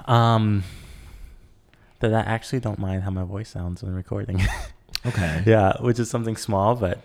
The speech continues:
Speaker 1: um, stepping into it, I think everyone hates to hear themselves, um,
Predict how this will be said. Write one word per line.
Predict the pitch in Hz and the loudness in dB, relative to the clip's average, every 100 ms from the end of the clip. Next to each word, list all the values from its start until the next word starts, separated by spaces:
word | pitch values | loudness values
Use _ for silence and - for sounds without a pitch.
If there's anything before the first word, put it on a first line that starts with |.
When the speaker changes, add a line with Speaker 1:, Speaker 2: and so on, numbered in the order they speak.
| - | -6
Speaker 1:
um, | 98 92 85 85 87 - _ | -2 0 -2 -4 -8 -12 _
stepping | - - 104 95 | -8 -2 0 0
into | 90 90 107 | -2 0 0
it, | 107 104 | 0 0
I | 95 | -2
think | 107 95 | -2 -2
everyone | 90 87 82 | -2 -2 -4
hates | - 85 - - | -6 -10 -10 -10
to | 90 | -8
hear | 87 85 | -8 -8
themselves, | - - 87 90 101 - - - - - - | -10 -10 -8 -8 -12 -16 -20 -20 -20 -20 -8
um, | - 85 80 80 | -2 -2 -2 -4